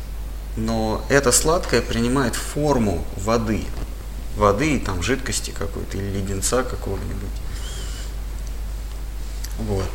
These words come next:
И <clears throat> в, а,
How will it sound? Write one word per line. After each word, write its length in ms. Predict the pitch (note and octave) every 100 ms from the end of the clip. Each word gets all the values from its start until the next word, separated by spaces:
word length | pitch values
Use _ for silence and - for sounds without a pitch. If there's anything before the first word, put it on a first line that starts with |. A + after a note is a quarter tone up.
| - - -
И 300 | G#2+ A2 A2 - - -
<clears throat> 40 | - - - - - - - - - - - - - - - - - - - - - - - - - -
в, 480 | - G2 G#2+ G#2+ G#2+ G#2+ G#2+ G#2+ - - - - - - - - - - - - - - - - -
а, 280 | - - -